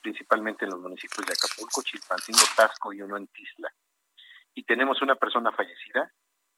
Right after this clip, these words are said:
como, como un asunto que se ha analizado mucho, es solamente una persona fallecida. Ha habido otras muertes que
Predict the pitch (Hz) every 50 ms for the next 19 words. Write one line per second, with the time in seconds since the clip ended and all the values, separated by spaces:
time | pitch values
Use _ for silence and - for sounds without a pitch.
0 | _ _ _ - 98 95 95 95 95 92 87 - _ _ _ - 92 95 101 107
1 | 117 117 - - 120 113 - - 110 98 92 - - - - - 104 104 107 101
2 | 95 90 - 104 104 104 101 98 104 113 - - - 123 113 - - 104 104 98
3 | 101 98 - - - 95 - - 87 - 98 92 92 - - 87 - - - -
4 | - 120 131 143 - _ _ _ - - - _ _ _ - 127 131 139 135 139
5 | 139 131 - 131 123 107 120 131 143 147 - 160 143 - - 120 104 -